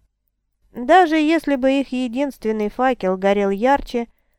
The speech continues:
вряд ли бы это им помогло. Канал причудливо изгибался, убегая вниз к выходу из дворца. Кэлен держалась рукой за склизкую холодную стену,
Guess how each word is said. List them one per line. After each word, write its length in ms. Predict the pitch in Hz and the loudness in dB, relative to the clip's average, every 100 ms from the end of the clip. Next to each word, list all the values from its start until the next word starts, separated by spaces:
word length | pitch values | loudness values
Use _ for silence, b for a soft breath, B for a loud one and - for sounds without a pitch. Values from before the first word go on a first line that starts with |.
| _ | _
вряд 440 | 240 277 392 392 | -2 2 4 4
ли 120 | 220 | 0
бы 140 | 196 208 | 0 0
это 300 | - 240 240 | 0 0 0
им 200 | 220 208 | -2 -4
помогло. 560 | 226 247 247 202 185 - _ _ _ _ _ _ | -6 -6 -6 -6 -8 -12 _ _ _ _ _ _
Канал 460 | - 240 262 320 262 | 0 2 4 4 2
причудливо 680 | - 220 - 311 254 254 240 | 0 -6 -2 -2 0 2 2
изгибался, 840 | 240 220 220 220 285 226 - 190 | 0 -4 -4 0 2 0 -2 -6
убегая 560 | - 202 220 220 214 202 | -6 -4 -2 2 2 2
вниз 360 | 220 269 254 | -2 -6 -6
к 120 | - | -8
выходу 360 | 202 220 208 208 | -6 -4 -4 -4
из 120 | 208 | -4
дворца. 520 | 214 226 - - 175 196 _ _ _ _ _ _ _ | -4 -4 -6 -10 -12 -14 _ _ _ _ _ _ _
Кэлен 380 | 240 220 208 208 | 0 2 0 -4
держалась 580 | 208 220 208 214 208 - | -4 -2 0 0 0 -4
рукой 320 | 208 - 226 | -6 -2 -2
за 140 | 208 | 0
склизкую 560 | 208 - 247 247 - 196 | -4 -4 -6 -6 -8 -8
холодную 520 | - 208 208 196 196 | -4 -2 -2 -4 -8
стену, 440 | - - 294 254 | -6 -4 -4 -4